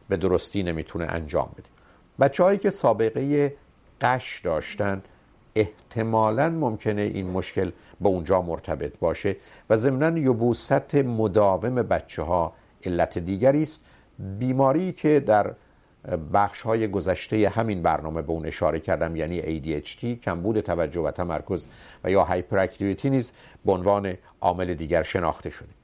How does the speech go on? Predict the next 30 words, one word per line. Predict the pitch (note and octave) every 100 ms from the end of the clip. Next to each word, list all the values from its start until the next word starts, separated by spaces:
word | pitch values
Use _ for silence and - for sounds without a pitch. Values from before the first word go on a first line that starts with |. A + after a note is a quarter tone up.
| _ _ -
اما | D#3 G3
اگر | F#3+ F3+
این | F#3+ F3 C3+
عوامل | A#2+ A#2+ A#2+ B2+
فیزیکی | B2+ C#3 F#2 F2+ F#2 A2+
و | G#2+ G2
پزشکی | G#2 E2 F2 - - G2
نیستن | F#2 F2 - - C#2+ D#2 _ - - -
و | G#2
یا | A2+ D3
فرزند | - A#2 G#2 B2+ C3+
من | B2+ A2
و | G#2
شما | - G2+ A2+
شش | A2+ - C3+ - A#2+
ماه | A2+ F#2+
بعد | A2 G#2
از | F2+
اون | G2 G2
که | - G2+ F#2+ _ _ _ _
شبها | - - F2+ D#2 G2+
خشک | - A2 G#2+ -
بوده | - D#2+ E2+ - -
دو | F#2+
مرتبه | F#2 - G2+ C3+
شب | - E2
ادراری | E2 E2 D#2 D2
رو | D2
شروع | D#2+ F#2+ G2
کرده، | - A2+ C#3